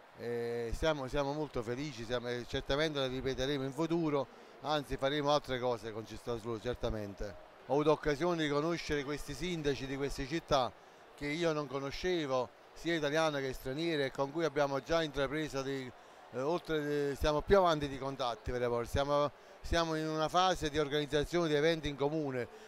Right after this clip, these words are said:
quindi noi prossimamente ci recheremo in alcuni comuni, a partire da Orvieto,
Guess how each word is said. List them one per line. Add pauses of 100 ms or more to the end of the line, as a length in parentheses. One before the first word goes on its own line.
quindi
noi
prossimamente
ci
recheremo (300)
in
alcuni
comuni, (240)
a
partire
da
Orvieto,